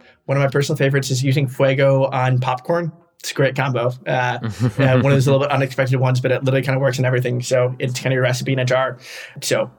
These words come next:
Speaker 1: um, both of those sites, uh, and from, you can find them from our website of, of, um, starday foods dot com as well.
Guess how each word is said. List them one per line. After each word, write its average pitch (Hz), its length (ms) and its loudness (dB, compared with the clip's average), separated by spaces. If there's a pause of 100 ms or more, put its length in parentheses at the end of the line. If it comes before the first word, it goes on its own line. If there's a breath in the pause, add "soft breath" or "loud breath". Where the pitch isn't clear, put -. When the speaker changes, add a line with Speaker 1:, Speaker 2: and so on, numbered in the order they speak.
(160)
Speaker 1:
um, 127 280 -2 (120)
both 143 160 2
of 135 60 2
those 135 120 2
sites, 127 400 -2
uh, 131 340 -2
and 127 200 0
from, 135 160 0
you 135 80 -8
can 139 120 -2
find 127 160 0
them 127 80 2
from 127 140 -2
our 127 80 0
website 127 400 -2
of, 123 140 -6
of, 123 420 -4
um, 123 300 -4
starday 127 340 -2
foods 123 160 -2
dot - 140 -2
com 120 180 -6
as 120 80 -6
well. - 420 -6